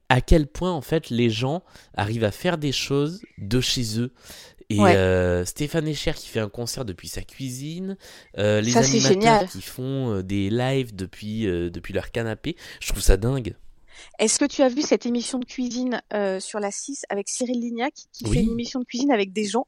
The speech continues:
Speaker 2: Elle, moi, elle me scotche. Je suis très, très nulle en cuisine. Je sais pas cuisiner dans mon studio.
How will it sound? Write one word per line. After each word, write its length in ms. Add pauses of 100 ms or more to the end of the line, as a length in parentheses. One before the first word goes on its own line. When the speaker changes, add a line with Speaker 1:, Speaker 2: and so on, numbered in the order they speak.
Speaker 2:
Elle, 200
moi, 160
elle 80
me 60
scotche. 460
Je 60
suis 140
très, 200
très 180
nulle 180
en 80
cuisine. 360 (380)
Je 80
sais 120
pas 160
cuisiner 380
dans 100
mon 100
studio. 480